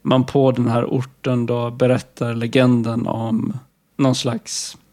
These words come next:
ont väsen som man har ingått någon form av pakt med. Det sammanfaller med att det är någon, eh, jag tror amerikansk snubbe där som <clears throat> är typ, eh,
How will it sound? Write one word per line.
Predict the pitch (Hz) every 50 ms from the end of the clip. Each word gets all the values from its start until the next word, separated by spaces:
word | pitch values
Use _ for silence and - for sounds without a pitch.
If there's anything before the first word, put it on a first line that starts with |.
| _ _ _ _ _ _ _ -
ont | 151 143 135 127 123 131 131
väsen | 131 135 135 135 127 120 - - - 127 117 - 127 -
som | - - - - 120 117 117 117 117 - - _ _ _ _ _ _ _ _
man | - 139 131
har | 127
ingått | 123 123 120 117 123 120 117 -
någon | 123 120 117 117
form | - - 123 117
av | 117 113
pakt | - - 147 - - - - - -
med. | 123 - - - - _ _ _ _ _ _ _ _ _ _ _ _ _ _
Det | - 143
sammanfaller | - 156 147 135 139 139 131 - 156 147 143 135 139
med | 147 156 139 123 120
att | 110 -
det | 131 123
är | 123 120
någon, | 120 120 120 120 117 117 117
eh, | 117 - - - - - - - - - - - - - - -
jag | -
tror | - - 139 127 127
amerikansk | 120 123 123 123 - - 131 127 123 123 120 123 - 135 - - - - - -
snubbe | - - - 156 165 147 - 135
där | 127 131 127 123
som | 123 - 127 120 127 127 _ - - 185 170 135 127 - -
<clears throat> | _ _ _ _ _ _ _ _ _ - -
är | 131
typ, | 120 - - 123 113 113 - -
eh, | 127 117 113 107